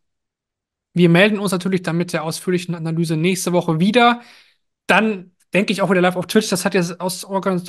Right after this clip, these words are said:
organisatorischen Gründen leider heute nicht geklappt. Dafür dann die frühere Aufnahme, heißt auch die Folge früher bei euch auf die Ohren. Das war das kleine Ausgleich. Aber ich denke, dass wir uns dann nächsten Montag, das wäre ja dann der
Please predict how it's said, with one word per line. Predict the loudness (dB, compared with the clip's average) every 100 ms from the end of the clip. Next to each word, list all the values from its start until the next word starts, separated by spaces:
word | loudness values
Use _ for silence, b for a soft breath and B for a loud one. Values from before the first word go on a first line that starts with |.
| -4
organisatorischen | 0 2 2 0 0 -2 0 0
Gründen | 2 2
leider | 2 2 2
heute | 0 -2
nicht | -4
geklappt. | -4 -2 -4 -4 -10 B B B B B
Dafür | 0 4 4
dann | 4 2 0
die |
frühere | 0 4 4 4
Aufnahme, | 2 0 0 0 2 4
heißt | 4 2 0
auch | -2 -2 -8 _ b b b b -4
die | 0
Folge | 4 4 2
früher | 0 0 2
bei | 2
euch | 0 -2
auf | -6
die | -8 -6
Ohren. | 0 2 0 -2 -6
Das | -10 -8
war |
das | -10 -4
kleine | -2 0
Ausgleich. | -2 -2 0 2 0 -4 B B B B B -2
Aber | 2 4 2
ich | 2
denke, | 0 2 2
dass | 2
wir | 2 2
uns | 0 2
dann | 2 2 -2 -4 _ _ _ _ _ _ _ _
nächsten | 2 2 4 2
Montag, | 4 4 2 2 0 0
das | 0
wäre | 0 2
ja | 2 0
dann | -2 -2 -2
der | 0 0 0 -2 -6